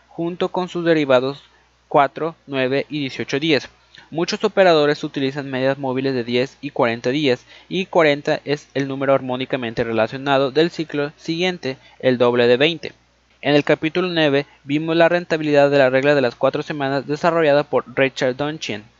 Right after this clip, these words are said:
Las señales de compra se generaban cuando un mercado alcanzaba nuevos máximos de cuatro semanas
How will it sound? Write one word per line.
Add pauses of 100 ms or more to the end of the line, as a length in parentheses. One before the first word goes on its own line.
(200)
Las
señales
de
compra
se
generaban
cuando
un
mercado
alcanzaba
nuevos
máximos
de
cuatro
semanas